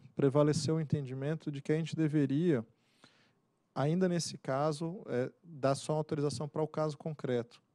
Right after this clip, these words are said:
E aí, entre os dispositivos de comando, cabia o recurso à, à Assembleia Geral. Mas fazer recurso à Assembleia Geral só fazia sentido se você desse uma decisão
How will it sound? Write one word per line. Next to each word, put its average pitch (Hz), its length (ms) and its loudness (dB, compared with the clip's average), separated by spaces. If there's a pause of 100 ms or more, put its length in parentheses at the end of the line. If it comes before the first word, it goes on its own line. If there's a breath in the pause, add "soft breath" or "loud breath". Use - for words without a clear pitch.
(720 soft breath)
E 139 140 6
aí, 151 240 8
entre 180 420 6
os 143 120 2
dispositivos 139 580 0
de 127 80 -10
comando, 156 500 0
cabia 160 840 0
o 180 100 0
recurso 170 880 -2 (200)
à, 151 580 2
à 139 300 -2
Assembleia 143 560 -2
Geral. 135 420 0 (800 soft breath)
Mas 135 180 0
fazer 180 340 2
recurso 202 440 0
à - 0 -
Assembleia 135 460 -2
Geral 135 560 -2
só - 260 -8
fazia 165 240 -6
sentido 165 480 -8
se - 160 -10
você 180 300 -4
desse 147 400 -2
uma 143 120 -6
decisão 127 760 -6